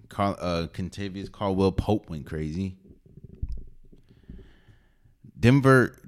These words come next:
did exactly what the Boston Celtics did. You look at a team that's across from you and say, "You don't deserve to be on this floor. We're gonna handle business," and they did.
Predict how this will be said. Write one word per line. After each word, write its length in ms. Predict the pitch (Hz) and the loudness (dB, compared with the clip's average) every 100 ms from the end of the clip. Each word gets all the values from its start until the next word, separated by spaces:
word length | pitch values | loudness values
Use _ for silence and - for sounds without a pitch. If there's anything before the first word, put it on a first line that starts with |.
| 80 | -2
did 200 | 101 95 | 2 2
exactly 500 | 82 78 95 95 98 | 0 2 2 2 -2
what 160 | 104 110 | -2 -4
the 60 | |
Boston 340 | 98 110 107 101 | -2 0 0 -2
Celtics 380 | 98 82 78 - | -4 -4 -6 -8
did. 260 | 69 60 - - - | -12 -12 -18 -20 -20
You 220 | - 82 95 | -12 -6 -2
look 200 | 107 120 | -2 -2
at 60 | |
a 60 | 107 | -2
team 320 | - 104 95 | 0 0 0
that's 180 | 87 - | -2 -8
across 360 | - 87 82 | -6 -4 -4
from 160 | - 80 | -6 -6
you 120 | 76 | -4
and 120 | 73 69 | -4 -6
say, 400 | 73 71 69 67 - - - - _ - | -6 -6 -8 -12 -20 -20 -20 -20 _ -10
"You 140 | 78 | -2
don't 200 | 90 87 | 0 0
deserve 240 | 73 85 78 | -4 -6 -6
to 60 | |
be 100 | 73 | -6
on 140 | 80 78 | -6 -6
this 100 | 71 | -10
floor. 340 | - 80 78 | -10 -6 -4
We're 120 | 78 | -4
gonna 160 | 76 78 | -4 -4
handle 240 | 78 76 67 | -4 -6 -6
business," 400 | 71 67 60 - | -6 -8 -10 -10
and 100 | 71 | -8
they 100 | 76 | -8
did. 280 | 67 58 | -10 -14